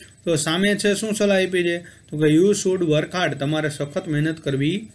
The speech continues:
જોઈએ. તો તમે આ સલાહ, આ છે એ કોમ્પિટિશન છે એ જીતી શકો છો. તો વર્ક હાર્ડ આમાં સલાહ છે આપેલી છે. શુડ મૂકીને વર્ક હાર્ડ મૂકી દીધું છે. ત્યાર પછી જોઈએ કે "He wants to go England."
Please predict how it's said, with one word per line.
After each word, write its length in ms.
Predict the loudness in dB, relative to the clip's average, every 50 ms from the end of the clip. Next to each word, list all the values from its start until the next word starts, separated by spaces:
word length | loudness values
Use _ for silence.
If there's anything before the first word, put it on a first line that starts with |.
| -20 _ _ -2 4
જોઈએ. 220 | 6 6 6 4
તો 120 | 2 -2 -6
તમે 220 | -4 -4 -4 -2
આ 140 | -2 -2 -4
સલાહ, 580 | -4 -4 -4 0 0 2 2 2 0 0 -2
આ 60 | -2 -2
છે 320 | -2 -2 -2 -2 -2 -4 -10 -20 -20 -14 -4 -4
એ 80 | -2
કોમ્પિટિશન 640 | 0 0 -2 -2 -2 -2 0 0 -2 0 0 -4 -2
છે 120 | 0 0
એ 120 | 0 0 0
જીતી 320 | 0 0 2 2 2 2
શકો 340 | 2 0 -2 -2 -2 -4 -2
છો. 180 | -2 -4 -6 -6 -10 -14 -20 -20 -20 _ -4
તો 220 | 0 2 2 4
વર્ક 340 | 6 6 6 6 4 2 -2
હાર્ડ 360 | -2 0 2 2 2 2 2
આમાં 200 | 0 0 -2 -4
સલાહ 360 | -4 -2 -2 0 0 0 0
છે 120 | 0 0 -2
આપેલી 540 | -2 -2 -2 -2 0 2 2 2 0 -2 -4 -12 -20 -20 _ -10
છે. 240 | 0 2 2 2 2
શુડ 280 | 0 0 0 2 2 2
મૂકીને 400 | 2 0 0 -2 -2 -2 0 0
વર્ક 340 | 0 0 0 -2 -2 0
હાર્ડ 140 | 0 0 2
મૂકી 280 | 0 0 0 0 0 0
દીધું 300 | 2 2 2 2 0 -2
છે. 100 | -2 -6 -10 -14 -20 -20 -20 -20 -20 -20 _
ત્યાર 180 | 0 2 2 2
પછી 300 | 2 0 -2 0 0 2
જોઈએ 200 | 2 2 2 2
કે 160 | 0 0 0
"He 200 | 2 2 2 2 0
wants 600 | 0 0 0 0 -2 -2 -4 -6 -8 -10 -4 -2
to 80 | -2 0
go 480 | 0 -2 -2 0 0 2 2 2 0 -2 -4 -8 -20 -20 -16 -8 -4
England." 400 | -2 -2 0 2 4 4 4 2